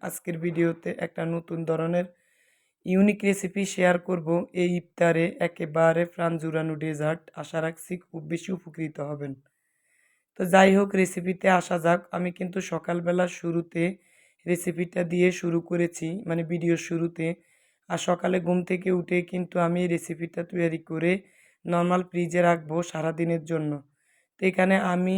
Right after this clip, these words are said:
এই যে বড় এক মগ দধি নিয়েছি, এটা আমার নরমাল ফ্রিজে ছিল,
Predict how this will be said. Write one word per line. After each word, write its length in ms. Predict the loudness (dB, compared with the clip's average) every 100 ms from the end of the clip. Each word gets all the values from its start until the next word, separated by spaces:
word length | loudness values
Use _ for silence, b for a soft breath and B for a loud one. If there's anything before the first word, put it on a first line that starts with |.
| 0
এই 140 | -2
যে 180 | 0 0
বড় 360 | 4 4 6 4 0
এক 220 | -4 -2 -4
মগ 340 | 0 0 -2 -14 _ _ _ _
দধি 360 | 0 2 4 2
নিয়েছি, 460 | 2 2 -2 -4 -4 -4 -4
এটা 260 | -2 0
আমার 200 | 2 0
নরমাল 420 | 2 0 2 0
ফ্রিজে 400 | -2 -2 0 0
ছিল, 300 | -4 -6 -6